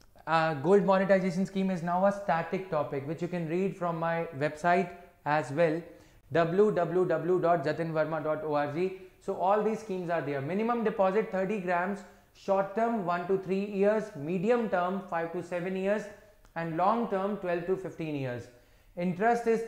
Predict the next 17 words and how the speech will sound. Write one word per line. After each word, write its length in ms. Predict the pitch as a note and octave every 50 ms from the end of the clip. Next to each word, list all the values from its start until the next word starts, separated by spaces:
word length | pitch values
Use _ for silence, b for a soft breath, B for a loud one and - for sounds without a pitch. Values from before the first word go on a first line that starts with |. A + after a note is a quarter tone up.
| -
two 260 | - G#3 G#3+ A3+ G#3 G3+ -
point 320 | G#3 G3 G3 G3 G3 G3
two 160 | - G3+ G3+
five 360 | F#3+ - G#3+ G#3 G#3+ G#3+ G#3 -
to 100 | G3+ G3
two 180 | G3+ F#3 F3+ F3
point 260 | - F3+ F#3 F3+ F3 -
five 300 | - F3+ F#3 F#3+ F#3 -
percent 440 | E3+ E3 - E3 F3 F#3+ G3+ G3 B B B B B B B
to 140 | - G3 F#3
run 320 | D#3 F3+ G#3 A#3 A#3+ A3+
till 160 | F#3+ A#3 A3+ G#3
maturity 800 | F#3+ F3+ E3+ F3 F#3+ F#3+ A3+ G#3 G#3+ F#3+ G3+ F3+ F#3 G3 - -
unless 300 | D#3+ E3+ F3+ F#3 G3 F#3
depositors 680 | D#3 D3+ D#3+ - E3+ E3 E3+ E3 F3+ E3 G3 G3 F#3 D3
withdraw 360 | C#3+ D#3+ C#3+ C3+ D3+ D3+ D3+
them. 320 | D3 C3+ B2+ A#2 G#2+ G#2